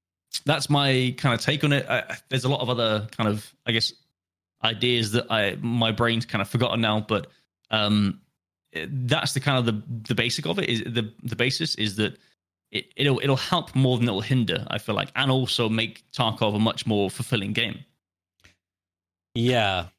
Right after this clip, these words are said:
Speaker 2: and, like, when you say it increases, it makes it more intense. You know, it makes it more intense on both sides of the spectrum. You know, if you're the guy
Speaker 1: Yeah.
Speaker 2: that's, like, winning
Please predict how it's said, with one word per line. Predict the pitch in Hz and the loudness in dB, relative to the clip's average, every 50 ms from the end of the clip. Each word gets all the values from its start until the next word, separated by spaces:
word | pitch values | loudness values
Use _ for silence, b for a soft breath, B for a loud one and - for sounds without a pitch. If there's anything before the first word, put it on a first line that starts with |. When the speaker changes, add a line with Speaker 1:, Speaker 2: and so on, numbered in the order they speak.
| _ _ _ | _ _ _
Speaker 2:
and, | 135 123 | -2 0
like, | 127 127 120 - | 0 0 0 2
when | 135 127 | 0 2
you | 131 135 131 | 2 2 0
say | - - - 127 127 127 120 113 | 0 0 2 2 2 2 2 0
it | 101 | 0
increases, | 104 101 - - 117 110 101 - - 104 95 92 87 85 - | -2 -6 -4 -2 -2 -2 -2 -2 -2 -2 -2 -2 -2 -4 -4
it | 117 | -4
makes | 113 101 - - | -4 -4 -4 -4
it | 107 101 | -4 -4
more | 90 92 90 | -2 -4 -4
intense. | 87 87 - - 104 98 85 82 78 - - - - - - _ _ _ _ _ _ _ | -4 -4 -2 0 0 0 0 -2 -6 -8 -10 -10 -10 -10 -12 _ _ _ _ _ _ _
You | - 98 | -2 -2
know, | 87 82 82 | -2 -2 -2
it | 90 | 0
makes | 107 117 - - | 0 -2 -2 -2
it | 120 | -2
more | 104 104 101 | -2 0 -2
intense | 98 90 - 113 101 92 92 - - - - - - - _ _ _ _ _ _ _ _ _ _ _ _ _ - 95 - _ 107 107 98 104 - _ _ _ _ _ _ | -2 0 0 0 0 0 -2 -6 -8 -10 -10 -12 -14 -20 _ _ _ _ _ _ _ _ _ _ _ _ _ -18 -18 -14 _ -10 -10 -10 -10 -12 _ _ _ _ _ _
on | - 113 107 101 | 0 0 2 2
both | 92 113 110 - | 2 2 2 2
sides | - 120 101 95 90 82 | 2 2 2 2 2 -2
of | 82 | -4
the | 95 | -8
spectrum. | - - - 104 92 - - 85 80 87 | -4 -2 -2 -2 -2 -2 -4 -4 -4 -2
You | 90 | -2
know, | 82 85 | -2 -4
if | 90 - | -2 -2
you're | 117 113 | 0 0
the | 107 | 2
guy | 101 107 107 101 101 | 2 2 2 2 4
Speaker 1:
Yeah. | 98 | 2
Speaker 2:
that's, | 92 92 - - - | 2 2 0 0 0
like, | 101 90 85 82 - - _ _ _ _ _ _ _ _ _ - | 0 0 0 -2 -4 -10 _ _ _ _ _ _ _ _ _ -2
winning | 104 117 127 127 123 107 95 87 85 87 85 | 2 2 4 4 4 2 0 0 -2 -2 -4